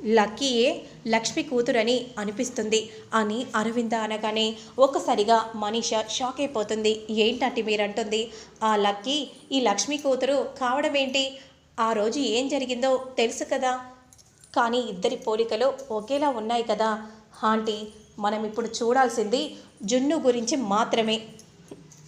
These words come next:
ఆ లక్కీ గురించి తర్వాత ఆలోచిద్దాం" అనే విధంగా అనగానే వెంటనే అరవింద కూడా అలానే చూస్తూ ఉంటుంది. "అవునమ్మా, ఇప్పుడు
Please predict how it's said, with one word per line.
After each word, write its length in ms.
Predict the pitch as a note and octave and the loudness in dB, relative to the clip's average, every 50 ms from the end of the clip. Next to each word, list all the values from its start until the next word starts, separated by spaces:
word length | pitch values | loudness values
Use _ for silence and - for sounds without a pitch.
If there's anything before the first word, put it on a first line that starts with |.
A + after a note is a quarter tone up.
| - - | -8 -4
ఆ 120 | A3 A3+ | -2 0
లక్కీ 380 | A3 G#3+ G3+ G3+ G3+ - C#4+ C#4 | 2 2 2 0 0 0 -2 0
గురించి 540 | A#3 A#3 A3+ G#3+ G#3+ - D4 D#4 D4 - - - - - | 2 0 0 0 0 0 -2 -2 -2 -4 -8 -12 -2 2
తర్వాత 380 | A3+ A3+ C4 D4 D4+ C#4+ D4 | 2 2 4 2 0 2 2
ఆలోచిద్దాం" 680 | D4+ C4 A3 G#3+ A3+ A3+ A3+ - A#3 G3 F#3+ G#3+ G#3+ G#3+ - - - - - - - - | 2 2 2 2 0 0 0 0 -2 0 0 0 0 0 -6 -12 -18 -18 -20 -20 -6 -2
అనే 220 | A3 A3 A3 A3 G#3+ | 0 2 2 0 0
విధంగా 400 | G3+ G#3 G3 A3 A3 A3+ B3 A3+ | -2 -2 -2 -4 -4 -4 -4 -4
అనగానే 480 | G#3+ G#3+ G#3+ G#3+ G#3+ A3 G#3+ A3 A3 G#3+ G#3+ - - - - - | -4 -4 -4 -2 -2 0 0 0 0 0 -2 -8 -14 -18 -10 -2
వెంటనే 480 | A3 G#3+ G#3+ G#3 A3+ G#3 A3 G#3+ A3 A3 - | 0 0 0 0 -2 -2 -2 -2 -2 -2 -2
అరవింద 320 | A3 G#3+ G#3 G#3+ A3 A3 | -4 -2 -4 -4 -4 -4
కూడా 320 | A3 G#3+ - A3 G#3 G#3 G#3+ A3 - A3+ | -4 -4 -2 -2 -2 -2 -2 -2 -4 -4
అలానే 280 | A3 G#3+ G#3+ A3 A3+ A3 A#3 | -4 -4 -4 -4 -4 -4 -4
చూస్తూ 240 | G#3+ G#3 G#3+ A3 A3+ | -4 -4 -2 -2 -2
ఉంటుంది. 400 | A3 G#3+ G#3 G3+ A3+ A3 A3 A3 G#3 G#3+ G#3+ - A3+ | -2 -2 -4 -4 -4 -2 -2 -2 -2 -2 -4 -6 -4
"అవునమ్మా, 420 | A3 A3 A3+ A3 G#3+ G#3 G#3 G#3 G#3+ G#3 - - - - - | -2 0 0 -2 -2 -2 -4 -4 -6 -8 -12 -18 -20 -12 -4
ఇప్పుడు 380 | A3 A3+ A3 A3+ A3+ G#3+ A3 | -4 -2 -2 0 0 0 0